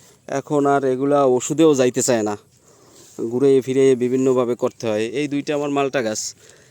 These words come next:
এইটা বাড়ি ফোর। এত বড় বাড়ি ফোর মালটা আমি সাধারণত বাজারে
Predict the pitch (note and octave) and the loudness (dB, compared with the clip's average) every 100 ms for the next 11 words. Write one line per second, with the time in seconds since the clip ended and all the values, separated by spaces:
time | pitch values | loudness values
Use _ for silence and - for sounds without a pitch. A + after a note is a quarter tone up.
0 | _ - - C3 C3+ D3 C#3+ D3 B2+ B2 | _ -12 -6 -6 -4 -2 -2 0 0 0
1 | C#3+ C3+ D3+ C3 A#2+ - _ _ D3+ D#3 | -2 -2 2 2 2 -10 _ _ -10 -2
2 | F#3 F3+ F#3 D#3+ D#3 D#3+ C#3+ D#3 D#3 D#3 | 0 2 2 2 0 -2 -4 -2 -2 -2
3 | C#3+ D#3 D3 D3+ D#3 - C#3 D3 D3+ D#3 | -2 -2 -2 0 -2 -4 -8 -6 -6 -4
4 | B2+ C3+ C#3 D3+ D3+ C3+ | -2 -2 -2 0 0 -2